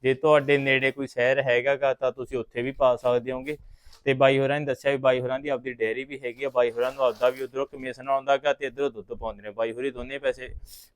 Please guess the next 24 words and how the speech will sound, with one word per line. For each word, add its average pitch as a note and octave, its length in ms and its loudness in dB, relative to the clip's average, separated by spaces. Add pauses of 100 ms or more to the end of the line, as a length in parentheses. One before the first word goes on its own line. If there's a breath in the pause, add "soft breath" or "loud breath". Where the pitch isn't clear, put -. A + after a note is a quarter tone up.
ਫਾਇਦਾ A2+ 260 2
ਲੈਂਦੇ A2+ 320 -2
ਨੇ B2 140 -8
ਕਿ। D3 100 -8
ਸਤਿ - 340 -14
ਸ਼੍ਰੀ C#3 160 -10
ਅਕਾਲ C#3 180 2
ਜੀ। D3 120 -8
ਜੇ C#3 180 0
ਤੁਹਾਨੂੰ C#3 380 -6
ਸਾਡੀ B2 260 -4
ਵੀਡੀਓ A#2 260 -8
ਵਧੀਆ A#2 280 -4
ਲੱਗੀ B2 280 -8
ਤਾਂ B2 160 -2
like, A2+ 360 0
ਸ਼ੇਅਰ, A#2 260 -2
ਕੁਮੈਂਟ A2+ 380 -10
ਜ਼ਰੂਰ A#2+ 300 -8
ਕਰਿਓ। C#3+ 340 0 (500 loud breath)
ਜੇ C#3 160 4
ਤੁਸੀਂ D3 280 2
ਸਾਡੀ C#3+ 300 4
ਵੀਡੀਓ D3+ 520 2